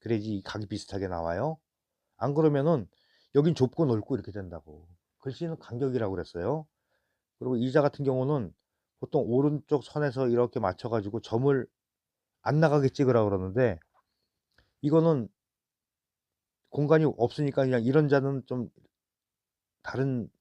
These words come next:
형식과 다르게 좀 나가게 찍으셔도 돼요. 왜 그러냐면 이쪽이 홍-, 휑하잖아요. 그리고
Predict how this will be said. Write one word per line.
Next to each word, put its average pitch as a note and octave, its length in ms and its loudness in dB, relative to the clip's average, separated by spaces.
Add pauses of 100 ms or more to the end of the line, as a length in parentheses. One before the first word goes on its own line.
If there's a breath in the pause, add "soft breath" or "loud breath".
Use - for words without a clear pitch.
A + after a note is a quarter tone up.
형식과 B2 460 -4
다르게 G2+ 420 -4
좀 C3+ 180 -8
나가게 G#2 380 -4
찍으셔도 F#2 460 -8
돼요. D#2 300 -18 (1160)
왜 C3+ 80 0
그러냐면 C3+ 360 0
이쪽이 E3 340 -2 (340)
홍-, C3+ 180 -8
휑하잖아요. C3+ 760 -6 (1800)
그리고 B2+ 400 -4